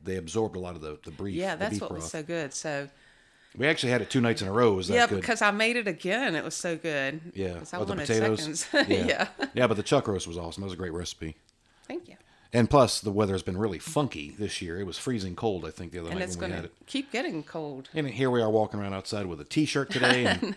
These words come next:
Speaker 1: tomorrow we're gonna need a jacket again. So, um, you know how the eggs had been going off the chain price-wise?
Speaker 2: Yeah.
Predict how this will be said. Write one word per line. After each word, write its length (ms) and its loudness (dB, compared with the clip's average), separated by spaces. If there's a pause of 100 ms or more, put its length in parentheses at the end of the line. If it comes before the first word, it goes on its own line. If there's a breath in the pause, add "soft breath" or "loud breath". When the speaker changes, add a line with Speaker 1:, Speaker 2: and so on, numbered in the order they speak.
(100)
Speaker 1:
tomorrow 340 2
we're 100 0
gonna 120 -2
need 200 -6
a 40 -8
jacket 360 -10
again. 340 -14
So, 300 -12 (800 loud breath)
um, 480 6 (800)
you 120 0
know 120 0
how 500 6 (1900)
the 220 0
eggs 280 4
had 240 -4
been 120 2
going 280 2
off 160 -4
the 80 -12
chain 400 -4
price-wise? 760 -4
Speaker 2:
Yeah. 220 -4